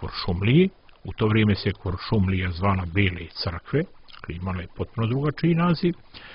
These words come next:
eparhija Hvostanska, u manastiru Mala Studenica kod Peći i eparhija Moravička, sa sjedištem u crkvi, e, Svetog Ahilija,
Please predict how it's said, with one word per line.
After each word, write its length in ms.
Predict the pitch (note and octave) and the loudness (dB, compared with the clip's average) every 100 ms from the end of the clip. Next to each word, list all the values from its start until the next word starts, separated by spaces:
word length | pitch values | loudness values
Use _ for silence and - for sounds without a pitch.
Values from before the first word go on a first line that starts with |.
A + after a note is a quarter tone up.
| - - - - | -18 -20 -16 0
eparhija 480 | G#2+ B2+ A#2+ G2 F2+ - | 4 8 8 6 2 6
Hvostanska, 760 | E3 F3 - F3 - - E3+ E3 - - - - - | 6 8 8 6 6 8 8 6 -8 -20 -20 -20 0
u 60 | B2+ | 6
manastiru 600 | B2+ C#3+ A#2+ - B2+ A2 | 10 10 8 8 6 10
Mala 320 | B2+ A#2+ G#2+ | 10 12 10
Studenica 640 | - A2 G2 G2+ G2 - | 6 2 6 6 4 0
kod 160 | - - | -6 0
Peći 400 | - F3+ - D3+ - | 6 6 4 -2 -2
i 120 | F2+ - | -10 -6
eparhija 460 | - B2+ A#2+ - G2+ | 0 2 2 -2 -2
Moravička, 680 | F2 F2+ D#2+ - - - - - | -2 -6 -6 -12 -16 -16 -16 -20
sa 180 | - - | -20 -10
sjedištem 580 | - D#3+ D3+ A#2 A2 F2 | 2 4 6 4 0 -2
u 100 | F#2 | -4
crkvi, 460 | - C#3 - C3+ | 2 2 4 0
e, 800 | B2+ - - - - - A2+ A2 G2 | 0 -6 -20 -20 -20 -6 2 2 2
Svetog 500 | - B2+ - G#2+ G#2 | 8 8 8 2 4
Ahilija, 640 | F#2 C3 G2+ F2+ D#2+ | 4 4 4 2 -8